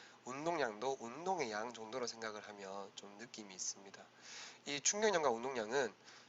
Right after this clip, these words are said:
충돌 현상을 예측하고 설명하기 위해서 만들었다고 봐도 되는데요. 자동차의 충돌과 같이 순간적으로 힘이 작용할 때, 뭐, 힘이나 작용 시간 측정이 어렵죠?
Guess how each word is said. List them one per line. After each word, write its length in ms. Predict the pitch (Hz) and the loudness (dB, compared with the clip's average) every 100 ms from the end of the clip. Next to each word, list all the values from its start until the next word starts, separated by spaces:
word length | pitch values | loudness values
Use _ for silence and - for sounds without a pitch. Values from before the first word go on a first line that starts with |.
| - | 0
충돌 420 | - 226 220 196 | 0 4 6 8
현상을 560 | 156 147 139 139 165 | 6 8 8 8 4
예측하고 680 | 120 113 - 165 - 120 113 | 2 6 6 6 -2 -2 0
설명하기 600 | 120 175 208 202 160 117 | -2 0 2 2 2 -2
위해서 240 | 107 110 110 | -2 6 6
만들었다고 540 | 98 107 143 139 110 | 6 -4 -4 -2 -4
봐도 160 | 107 107 | -4 -4
되는데요. 560 | 101 104 98 95 95 - - - - - - | -8 -10 -8 -8 -10 -14 -18 -16 -16 -16 -8
자동차의 640 | - 135 185 185 165 147 | 2 4 6 6 8 8
충돌과 540 | 139 160 151 127 113 104 | 6 0 2 2 2 -2
같이 880 | 107 107 - - 110 104 120 170 208 - - - | -4 -4 2 4 4 -2 -2 -2 -6 -14 -18 -6
순간적으로 760 | - 165 151 180 226 202 170 139 | 0 0 6 6 6 4 4 4
힘이 180 | 135 | 2
작용할 340 | 127 113 110 117 | 0 0 0 -2
때, 320 | - 101 92 - - - - - | -2 -6 -6 -12 -20 -20 -20 -18
뭐, 440 | - 127 123 120 120 - - - - - - - - | 0 4 6 6 4 -2 -20 -20 -12 -12 -12 -18 -4
힘이나 540 | 196 202 196 170 156 | 0 4 10 12 12
작용 240 | 147 143 | 10 6
시간 120 | 151 151 | 6 4
측정이 280 | - 160 | 6 4
어렵죠? 420 | 165 151 - 143 | 4 2 6 4